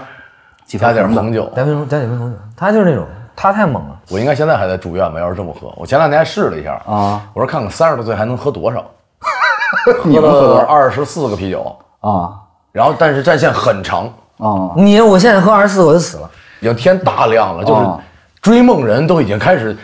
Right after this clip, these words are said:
Speaker 2: 到单位打完卡出来准备吃午饭了。<laughs> 我刚追完我的梦。
Speaker 3: 以前动不动就在鼓楼喝到天亮。
Speaker 1: 不是，要是我身边要看见一个人这么喝，我可能自己就戒了，太可怕，
Speaker 2: 太可怕了。
Speaker 1: 我看着我都觉得难受啊。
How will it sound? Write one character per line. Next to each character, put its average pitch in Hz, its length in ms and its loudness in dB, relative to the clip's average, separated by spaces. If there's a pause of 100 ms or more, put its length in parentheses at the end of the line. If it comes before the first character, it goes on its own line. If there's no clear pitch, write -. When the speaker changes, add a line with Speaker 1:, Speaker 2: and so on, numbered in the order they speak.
Speaker 2:
到 165 140 2
单 185 160 2
位 202 80 6
打 117 160 0
完 139 100 2
卡 143 200 0
出 180 160 0
来 151 80 4
准 107 100 -4
备 113 100 0 (160)
吃 - 220 -2
午 220 100 2 (200)
饭 135 200 4
了。 - 80 2 (540)
<laughs> - 480 -20
我 123 100 0
刚 156 160 2
追 156 160 2
完 151 160 6
我 104 160 -2
的 85 80 -4
梦。 107 160 -2 (440)
Speaker 3:
以 110 120 -6
前 151 220 0
动 262 160 4
不 262 80 4
动 392 240 4
就 147 140 2
在 110 500 2
鼓 98 160 -8
楼 95 140 -2
喝 107 180 -6
到 101 100 0
天 92 220 -12
亮。 85 100 -12 (460)
Speaker 1:
不 135 100 2
是， 175 80 6
要 220 80 6
是 147 80 2
我 98 380 0
身 180 180 2
边 190 160 4
要 147 120 4
看 165 200 0
见 131 80 4
一 127 80 6
个 143 80 6
人 120 140 4
这 147 140 2
么 110 100 0
喝， 127 180 -2
我 123 220 2
可 135 140 -6
能 110 120 0
自 139 140 2
己 101 80 0
就 127 180 0
戒 135 220 4
了， 82 140 -6 (200)
太 - 240 2
可 131 200 0
怕， 127 100 2
Speaker 2:
太 131 60 4
可 117 80 4
怕 - 0 -
了。 - 0 -
Speaker 1:
我 - 40 0
看 202 240 4
着 151 100 4
我 117 120 2
都 123 140 2
觉 123 120 2
得 127 120 4
难 120 260 2
受 107 220 0
啊。 - 80 -14